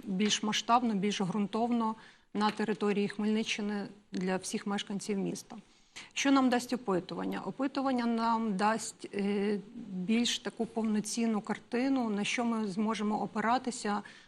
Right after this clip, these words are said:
на що координувати ці навчальні проекти. Тому що в них є базові, е, свої програми, але вони залишають, попри все,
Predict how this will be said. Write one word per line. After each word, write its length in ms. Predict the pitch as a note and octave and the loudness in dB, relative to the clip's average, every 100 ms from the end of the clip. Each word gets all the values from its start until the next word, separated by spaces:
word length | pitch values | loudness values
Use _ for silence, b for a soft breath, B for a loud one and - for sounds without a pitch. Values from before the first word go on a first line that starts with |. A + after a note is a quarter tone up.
| - | -6
на 80 | G#3 | -2
що 180 | - B3 | 0 0
координувати 640 | A#3+ G3 G#3+ G#3 G#3 G#3+ | -2 0 0 2 0 0
ці 160 | G3+ G#3 | -4 -4
навчальні 460 | G#3 - G#3+ G#3+ | -4 -2 0 -2
проекти. 480 | G3+ G#3 F3+ E3+ - | -2 -2 -2 -2 -6
Тому 240 | F#3+ G#3+ A3+ | -2 0 0
що 160 | - | 0
в 20 | |
них 240 | A3 B3 A#3+ | -2 -2 -2
є 80 | A3+ | 0
базові, 600 | F#3 F3+ F3 G3+ A3+ C4 b b b b _ _ - | 2 2 2 -2 -4 -4 b b b b _ _ -8
е, 200 | F#3+ G3 | -4 -4
свої 360 | - A3+ G#3+ F#3+ | -2 2 4 4
програми, 600 | - F#3 G3+ G#3+ A#3 B3 B B _ | 2 2 2 2 0 -4 B B _
але 300 | - A3 A3 | 4 6 6
вони 320 | G#3 A3 A#3+ C4 | 2 2 4 2
залишають, 960 | A3+ A3+ - B3 A#3 A3+ A3 - - G#3 | 2 2 2 6 6 6 0 -4 -12 -6
попри 300 | - G#3+ A#3 | -4 -2 -2
все, 420 | G#3 - A3 A3 | 0 2 4 4